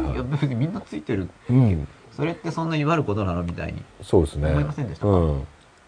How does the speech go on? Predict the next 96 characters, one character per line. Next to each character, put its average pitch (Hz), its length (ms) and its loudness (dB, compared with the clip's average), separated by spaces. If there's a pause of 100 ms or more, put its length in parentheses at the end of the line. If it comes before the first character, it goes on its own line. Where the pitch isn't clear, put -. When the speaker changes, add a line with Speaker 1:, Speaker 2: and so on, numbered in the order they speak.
(600)
Speaker 2:
そ 139 80 -10
ん - 20 -2
な 139 60 -4
こ 156 60 -6
と 123 100 -4
な 87 100 -4
い 82 60 -10
で 90 40 -10
す - 60 -18
か？ - 120 -18 (1700)
Speaker 1:
ま 143 340 8
あ、 123 60 12
あ 131 40 12
え 120 60 12
て 90 140 2
そ 85 120 0
う、 82 100 2
別 85 220 0
に。 78 360 -2
Speaker 2:
<laughs> - 40 -20
Speaker 1:
は 143 600 6
い。 76 100 0 (220)
Speaker 2:
慣 131 160 2
用 135 120 4
句 - 100 -8
と 87 140 -6
し - 60 -8
て、 85 380 -6
Speaker 1:
は 90 180 6
い。 69 160 -4 (200)
Speaker 2:
大 95 120 -8
人 104 120 -4
の 92 280 -2
視 92 160 -6
線 85 240 -4
で 87 100 -4
理 92 100 -4
解 76 180 -8
し 76 200 -10
て。 71 240 -10 (560)
Speaker 1:
地 214 160 2
に 202 140 6
は 165 160 8
つ - 160 4
い 160 80 4
て 151 120 8
る 139 60 8
の 151 220 10
反 135 240 8
対 139 160 12
は、 123 320 12 (720)
Speaker 2:
だ 175 80 -6
か 156 60 -2
ら、 117 80 -2
ふ - 120 -6
わ 180 200 12
ふ 151 40 8
わ 170 160 10
し 151 60 2
て 156 100 12
る 104 140 12
と、 101 80 6
Speaker 1:
浮 - 0 -
つ - 0 -
い - 0 -
て - 0 -
る - 0 -
っ - 0 -
て - 0 -
こ 92 60 10
と - 20 8
で - 40 2
す 143 60 4 (140)
ね。 107 40 8
Speaker 2:
浮 - 20 6
つ 175 80 2
い 165 80 0
て 110 160 8
る 101 60 8
と 95 60 6
か、 85 80 6
Speaker 1:
う 82 40 4
ん。 98 60 6
Speaker 2:
あ 110 120 10
の、 104 100 2
ふ - 140 -4
わ 147 160 6
ふ 120 100 -4
わ 87 160 2
し - 80 -14
て 92 120 -4
る 87 60 0
と 95 280 8
か、 87 380 10
Speaker 1:
う - 0 -
ん。 71 100 -6